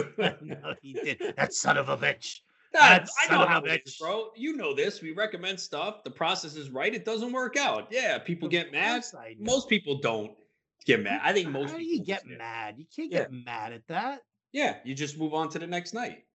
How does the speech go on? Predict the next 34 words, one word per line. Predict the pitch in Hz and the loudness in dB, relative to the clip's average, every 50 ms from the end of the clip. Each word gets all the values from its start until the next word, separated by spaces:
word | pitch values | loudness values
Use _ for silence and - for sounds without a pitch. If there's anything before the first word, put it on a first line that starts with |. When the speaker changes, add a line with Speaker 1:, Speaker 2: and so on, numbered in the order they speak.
| _ _ _ _ _ _ | _ _ _ _ _ _
Speaker 2:
Right? | - 139 160 202 226 | -8 -4 -4 -2 0
Speaker 1:
That's | 247 277 - - - | -2 -2 -4 -8 -14
it. | 101 139 151 - _ _ _ _ _ _ _ - | -16 -16 -16 -18 _ _ _ _ _ _ _ 0
Speaker 2:
'Cause, | - 180 170 151 | 2 2 2 2
'cause, | 147 165 180 | 0 0 2
Speaker 1:
That's | 185 185 175 185 | 2 4 6 6
Speaker 2:
you | 220 | 6
Speaker 1:
the | 214 | 8
Speaker 2:
know, | 208 | 8
Speaker 1:
one | 208 214 | 6 2
Speaker 2:
'cause, | 208 202 185 - _ _ _ _ _ _ _ _ _ _ - | 2 -2 -6 -10 _ _ _ _ _ _ _ _ _ _ -4
'cause | - 196 185 - _ - | -4 -4 -4 -4 _ 4
Speaker 1:
That's | 165 190 196 | 6 6 6
Speaker 2:
at, | 202 202 - _ - - - _ 160 _ _ _ | 6 2 -2 _ -20 -20 -20 _ -20 _ _ _
at | - 202 185 - - | -2 -2 -2 0 4
two | - 285 262 | 4 4 4
percent | - 269 220 - 262 233 220 208 | 4 0 0 2 4 2 4 4
ownership, | 202 214 233 226 214 185 - 175 156 - - | 2 2 2 2 0 0 0 0 0 0 0
everybody | 202 214 226 240 220 214 214 208 208 | 0 0 0 0 0 0 0 0 0
knew | 196 214 247 240 | 0 0 0 0
Bradley | 175 156 175 170 165 151 156 151 | 2 2 2 2 2 2 0 -4
Beal | 139 113 170 190 196 185 | -2 -2 -2 -2 -2 -2
was | 165 139 | -4 -4
gonna | 135 160 147 131 | -4 -4 -6 -6
fuck | - - 160 151 - 160 | -2 0 -2 0 0 -2
up | 151 - - | -8 -8 -6
those, | 160 156 147 139 131 135 | -8 -8 -6 -6 -6 -4
uh, | 147 143 139 135 131 131 135 | -2 0 0 0 0 -2 -4
those | 143 135 120 - | -6 -8 -6 -4
Sixers | - 190 202 - - 165 | -4 -4 -4 -2 2 6
Speaker 1:
Oh, | 160 151 | 8 8
Speaker 2:
like | 139 127 127 | 8 6 6
Speaker 1:
yeah. | 127 127 120 117 127 | 4 0 0 -2 -4
Speaker 2:
that. | - | -6